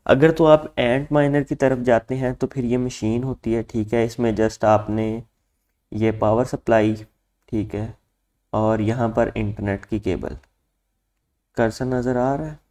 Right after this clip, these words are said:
तो ये just आपने इंटरनेट प्लग इन करना है और पावर और इसे on कर देना है। और दूसरी साइड पर ये जो जीपीयू रिग है, इस पर ये वायर्स वगैरह, इनकी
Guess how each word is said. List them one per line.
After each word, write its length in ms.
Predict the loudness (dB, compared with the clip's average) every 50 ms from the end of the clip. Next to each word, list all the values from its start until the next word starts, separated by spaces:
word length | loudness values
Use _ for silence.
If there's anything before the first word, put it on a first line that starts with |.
| _ _ _ _ _ _ _ _ _ _ _ _ _ _ -6
तो 540 | -4 -2 0 2 2 0 0 -2 -4 -10 -18 _ _ _ _ _ _ _ _ _ _ _ _ _ _ _ _ _ _ -6
ये 80 | -4 -2
just 240 | -2 -2 0 0 0
आपने 260 | 0 0 0 0 0
इंटरनेट 440 | 0 0 -2 -2 -2 -4 -4 -4 -2
प्लग 240 | 0 0 0 0 -2
इन 180 | -4 -4 -4 -4
करना 360 | -4 -4 -4 -4 -4 -4 -4
है 220 | -4 -6 -6 -10 -12 _ -8
और 460 | -6 -4 -4 -2 -2 -2 -2 -4 -6 -10 -14 _ _ 0
पावर 400 | 2 2 4 4 2 0 -2 -6 -10 -8 -6
और 140 | -4 -4 -4
इसे 180 | -4 -4 -4 -2
on 300 | -2 -2 -2 -4 -4 -6
कर 140 | -6 -8 -8 -8 -8
देना 220 | -10 -10 -10 -10 -12
है। 160 | -14 -16 -20 _ _ _ _ _ _ _ _ _ _ _ _ _ _ _ _ _ _ _ _ _ _
और 220 | -6 -4 -4 -2 -2
दूसरी 380 | -2 -2 -4 -2 -2 -4 -4
साइड 400 | -2 0 0 0 0 0 -2 -4
पर 140 | -4 -4 -2
ये 220 | -2 -2 -2 -2 0
जो 80 | -2 -4 -4
जीपीयू 440 | -6 -8 -8 -8 -4 -2 0 0 2 2
रिग 240 | 2 0 0 -2 -8 -8
है, 240 | -8 -6 -6 -8 -10 _ _ _ _ _ _ _ _ _ _ _ _ _ _ _ _ _ _ _ _ _ _ _
इस 160 | -10 -10 -8 -4
पर 180 | -2 -2 0
ये 120 | 0 0 0
वायर्स 340 | 2 2 4 4 2 2 0
वगैरह, 400 | -2 -2 -2 -2 -2 -2 -2 -2
इनकी 500 | -2 -2 -2 -4 -4 -6 -6 -6 -4 -6